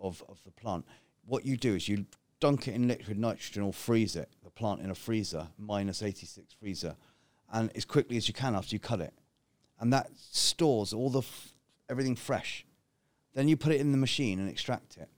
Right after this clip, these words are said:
whilst it's frozen. And so you're not freeze drying it, you're just, you, you just crush it up when it's frozen and it will break up into little bits,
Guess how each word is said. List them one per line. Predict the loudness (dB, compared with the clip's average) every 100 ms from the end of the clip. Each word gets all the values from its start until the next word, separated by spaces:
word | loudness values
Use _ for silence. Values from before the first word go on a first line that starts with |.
| _ _ _ _ _
whilst | -4 -4 -4
it's | -6
frozen. | -2 -2 -2 -10 _ _ _ _ _ _ _ _
And | 0 0 0 -6 _ _ _ _ _ _
so | -2 2
you're |
not | 2
freeze | 4 2
drying | 4 4 4 2
it, | -4 -8 _ _ _
you're | -4 -2
just, | -2 -4 -6
you, | -6 -6 -4
you | -6
just | 0 0
crush | 2 2 2
it | 2
up | -2 -2
when | -4
it's | -6 -2
frozen | 0 2 0 -6
and | -6
it | -6
will | -4
break | 2 2 2
up | -2
into | -2 -2
little | -4
bits, | -2 -4 -4 -10